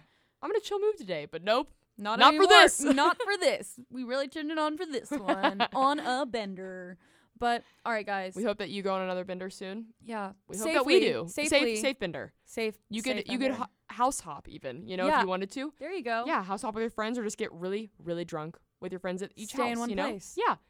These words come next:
Speaker 1: make some food.
Speaker 2: Oh, yeah, we've been doing a lot of potlucks recently.
Speaker 1: Yes, and they've been super fun, and
Speaker 2: And
Speaker 1: we
Speaker 2: let me
Speaker 1: still
Speaker 2: tell
Speaker 1: get
Speaker 2: you,
Speaker 1: drunk.
Speaker 2: we are no longer, we're old because we all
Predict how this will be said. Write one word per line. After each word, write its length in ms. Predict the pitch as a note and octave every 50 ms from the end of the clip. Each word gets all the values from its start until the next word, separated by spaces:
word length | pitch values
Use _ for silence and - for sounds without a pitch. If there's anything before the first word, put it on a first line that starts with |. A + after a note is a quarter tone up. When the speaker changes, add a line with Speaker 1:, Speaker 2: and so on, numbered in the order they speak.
| _ _ _ _ _ -
Speaker 1:
make 160 | A#3+ A3+ -
some 160 | - C4+ C4
food. 340 | - C4 C4 C4+ D4 D#4+ D#4+ D#4 - _ _ _ _ _ _ _ _ _ -
Speaker 2:
Oh, 60 | A3
yeah, 120 | G#3+ G#3
we've 180 | G3 F#3+ A3+ B3
been 100 | B3 C4+
doing 160 | C#4+ D4+ D4 A#3+
a 60 | G#3
lot 220 | F#3+ F3+ F#3 F#3
of 100 | F3+ -
potlucks 440 | - - F#3 - - - - - -
recently. 420 | - - - - - - - - -
Speaker 1:
Yes, 260 | G3 F#3+ D#3+ E3 -
and 60 | - G#3
they've 60 | G#3
been 120 | A3+ C4 C#4
super 200 | - F#4 G#4+ G#4
fun, 220 | - C5+ C#5 -
and 100 | G3 -
Speaker 2:
And 80 | C4+ C4
Speaker 1:
we 60 | C#4
Speaker 2:
let 40 | -
me 60 | F4+
Speaker 1:
still 40 | F#4+
Speaker 2:
tell 120 | G4 G#4+
Speaker 1:
get 80 | - -
Speaker 2:
you, 80 | G#4 C5
Speaker 1:
drunk. 200 | B4 A#3 G3 - - G3+
Speaker 2:
we 160 | A3+ C4+ C#4
are 100 | C#4 C4+
no 220 | B3+ A#3 A3 A3 A3+
longer, 200 | A3 G#3+ G#3+ G3
we're 260 | G#3 G#3 C4 D#4+ D4 -
old 380 | A3 G#3 G3+ F#3 E3+ D#3+ F3+ - _ _ _ _ _ _
because 280 | B3+ - C#4 B3 A3
we 180 | A3+ A3+ B3 C4
all 280 | C4 C4 B3+ B3 -